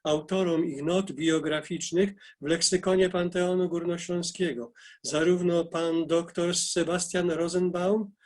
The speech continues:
w odniesieniu do matki Ewy, jak i pani doktor habilitowana Halina Dudała, profesor Uniwersytetu Pedagogicznego w Krakowie,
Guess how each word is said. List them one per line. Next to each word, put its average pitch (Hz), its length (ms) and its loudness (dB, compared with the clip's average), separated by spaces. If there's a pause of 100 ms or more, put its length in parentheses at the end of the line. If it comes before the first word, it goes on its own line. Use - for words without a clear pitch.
(200)
w 147 40 -8
odniesieniu 180 540 4
do 170 140 -2
matki 185 440 0
Ewy, 190 240 2
jak 170 260 2
i 175 60 -2
pani 170 340 0
doktor 175 380 -2
habilitowana 165 920 -2 (280)
Halina 170 460 2
Dudała, 160 460 0
profesor 170 680 -2
Uniwersytetu 160 920 0
Pedagogicznego 165 960 0
w - 60 -12
Krakowie, 190 580 0